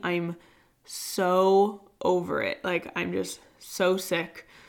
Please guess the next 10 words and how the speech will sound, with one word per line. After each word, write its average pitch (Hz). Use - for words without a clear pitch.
So -
the 208
R 208
S 233
V 220
has 185
slowly 190
gone 185
away. 185
Um, 175